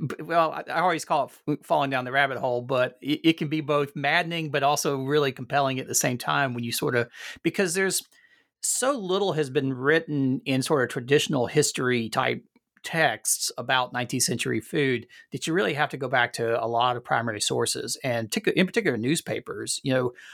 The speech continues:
um, if you're doing biographies of politicians or, or you're writing about political history, there's, you know, archives full of everybody's papers and manuscripts and letters and all that. Um, restaurateurs from the nineteenth century did not leave their papers <laughs> to archives.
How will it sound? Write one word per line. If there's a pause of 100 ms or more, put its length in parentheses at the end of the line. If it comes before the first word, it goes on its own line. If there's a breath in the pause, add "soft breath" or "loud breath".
(240 loud breath)
um, (240)
if
you're
doing
biographies
of
politicians
or,
or
you're
writing
about
political
history,
there's, (120)
you
know,
archives
full
of
everybody's
papers
and
manuscripts
and
letters
and
all
that. (400 loud breath)
Um,
restaurateurs
from
the
nineteenth
century
did
not
leave
their
papers
<laughs>
to
archives.